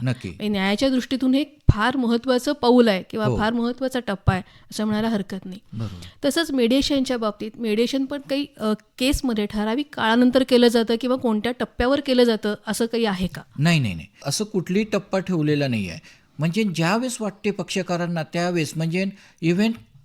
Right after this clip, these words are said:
Speaker 1: प्रकरण कोर्टात दाखल करायच्या पूर्वीसुद्धा तुम्ही मेडिएशनसाठी अर्ज करू शकतात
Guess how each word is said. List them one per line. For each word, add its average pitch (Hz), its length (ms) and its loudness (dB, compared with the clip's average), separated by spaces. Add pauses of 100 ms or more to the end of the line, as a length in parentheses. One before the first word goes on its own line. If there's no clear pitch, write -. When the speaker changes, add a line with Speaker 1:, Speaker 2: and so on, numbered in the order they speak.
Speaker 1:
प्रकरण 220 460 2
कोर्टात 180 440 -2
दाखल 202 280 -2
करायच्या 196 400 0
पूर्वीसुद्धा 208 880 0 (360)
तुम्ही 202 400 2
मेडिएशनसाठी 180 840 0
अर्ज 156 240 0
करू 160 280 2
शकतात 170 400 -6